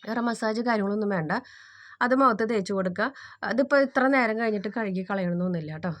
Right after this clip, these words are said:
അത് മുഖത്ത് തന്നെ അവിടെ ഇരുന്നുകൊണ്ട് കുഴപ്പമൊന്നുമില്ല. അപ്പോൾ നിങ്ങൾക്ക് കിടക്കാൻ, കിടക്കുമ്പോൾ ചെയ്യാൻ സൗകര്യം എന്ന് വെച്ച് കഴിഞ്ഞാൽ രാത്രിയിൽ അങ്ങനെ ചെയ്യാം,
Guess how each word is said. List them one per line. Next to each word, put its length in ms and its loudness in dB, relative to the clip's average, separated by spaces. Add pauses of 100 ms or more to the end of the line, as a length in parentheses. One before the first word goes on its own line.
അത് 200 -2
മുഖത്ത് 240 -2
തന്നെ 140 0
അവിടെ 140 0
ഇരുന്നുകൊണ്ട് 300 0
കുഴപ്പമൊന്നുമില്ല. 580 -2 (440)
അപ്പോൾ 220 0
നിങ്ങൾക്ക് 340 2
കിടക്കാൻ, 400 2 (340)
കിടക്കുമ്പോൾ 440 -2
ചെയ്യാൻ 280 2
സൗകര്യം 260 -2
എന്ന് 80 -4
വെച്ച് 140 -4
കഴിഞ്ഞാൽ 260 -2
രാത്രിയിൽ 340 -2
അങ്ങനെ 300 -2
ചെയ്യാം, 240 -4